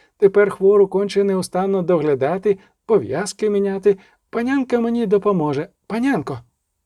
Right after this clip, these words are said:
Ленча підняла голову, витерла зап'ястям запухлі від плечу повіки. «Поможу». Зешка де Вірсінг заворушилася на ложі, глухо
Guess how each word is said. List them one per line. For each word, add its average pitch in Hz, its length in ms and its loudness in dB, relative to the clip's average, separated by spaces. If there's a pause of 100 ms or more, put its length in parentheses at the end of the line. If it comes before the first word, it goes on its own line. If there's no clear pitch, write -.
(480)
Ленча 202 600 0
підняла 151 500 0
голову, 185 460 -2 (480)
витерла 185 480 2
зап'ястям 170 600 0
запухлі 151 480 -2
від 143 220 -4
плечу 147 420 -2
повіки. 147 480 -4 (760)
«Поможу». 185 480 -4 (800)
Зешка 165 520 0
де 170 160 2
Вірсінг 185 500 0
заворушилася 151 840 0
на 127 120 -4
ложі, 160 420 0 (420)
глухо 196 600 0